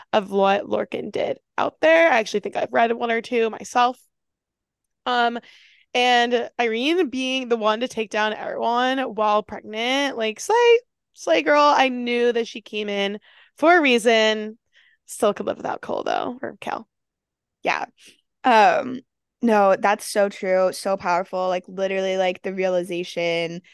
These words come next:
Speaker 2: from Tower of Dawn and, like, blah, blah, blah, all of that, like, realizing that they could heal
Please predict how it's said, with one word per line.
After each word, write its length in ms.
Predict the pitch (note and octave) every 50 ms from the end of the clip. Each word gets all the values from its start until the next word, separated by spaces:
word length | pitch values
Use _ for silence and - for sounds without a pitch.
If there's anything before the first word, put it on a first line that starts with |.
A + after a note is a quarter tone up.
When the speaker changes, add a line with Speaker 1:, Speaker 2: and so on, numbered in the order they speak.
| _ _
Speaker 2:
from 160 | - F#3 F3+
Tower 260 | - - D#3+ F3+ F3+
of 100 | E3+ -
Dawn 480 | - B3 A#3+ A3+ A3+ A3 G#3+ G#3 G#3 G3+
and, 100 | F#3+ F#3
like, 240 | F3 F3 F3+ - -
blah, 120 | F3+ E3+
blah, 80 | F3 E3+
blah, 340 | - F#3 F3+ F3+ F3+ F3+ F3 E3+
all 100 | F3+ F3
of 100 | F3 -
that, 320 | E3+ E3+ E3+ E3+ E3+ -
like, 160 | E3+ F3+ -
realizing 380 | F#3+ - F3 - - - F3+ E3+
that 100 | F3 -
they 100 | E3+ E3+
could 160 | - - -
heal 440 | - - F#3+ F#3 F#3 F#3 F3+ F#3